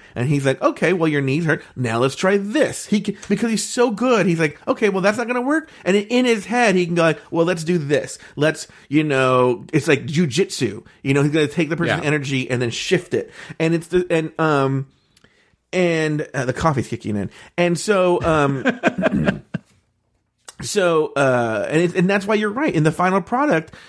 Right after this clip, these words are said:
Speaker 1: you're seeing that every single person who came in, he said, "Okay, this is what I want. Let's see what we can do. Okay, you can't do this. You can do that. Okay, well, then let's work with it. Let's fix it. And let's make a product that's good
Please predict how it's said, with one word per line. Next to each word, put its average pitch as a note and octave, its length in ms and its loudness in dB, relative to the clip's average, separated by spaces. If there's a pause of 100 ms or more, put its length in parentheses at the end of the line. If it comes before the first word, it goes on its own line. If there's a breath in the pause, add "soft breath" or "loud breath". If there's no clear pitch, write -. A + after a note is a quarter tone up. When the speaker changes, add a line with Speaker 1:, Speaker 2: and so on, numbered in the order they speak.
Speaker 1:
you're F3+ 280 0
seeing F#3+ 640 0 (200 loud breath)
that E3 420 -2
every E3 320 0
single G3 300 0
person B3+ 380 -2
who F3+ 100 2
came F3+ 280 0
in, A3 160 2 (160 loud breath)
he G3 140 -2
said, F3+ 180 0
"Okay, F3 220 0
this A3 160 -2
is D#4 80 2
what G3 200 0
I D#3 60 2
want. F#3 480 0 (280 loud breath)
Let's F#3+ 160 2
see A3+ 80 0
what F3 160 2
we E3 100 2
can D3+ 180 -4
do. A#3+ 340 2
Okay, D#3 180 0
you D3 180 0
can't G3 320 -2
do F3+ 160 0
this. F3+ 300 0
You E3 80 -4
can E3+ 300 -2
do D#3+ 160 2
that. E3 280 0
Okay, G3+ 240 0
well, G3+ 140 -2
then G#3 100 2
let's G3+ 260 -8
work E4+ 220 -2
with C#3+ 160 2
it. - 140 -2 (160 loud breath)
Let's E3 180 -2
fix - 320 -2
it. D#3+ 160 2 (100)
And F3+ 140 2
let's G#3+ 180 0
make A#3+ 160 -2
a G#3 60 0
product G3+ 400 -2
that's E3+ 160 -4
good E3+ 400 0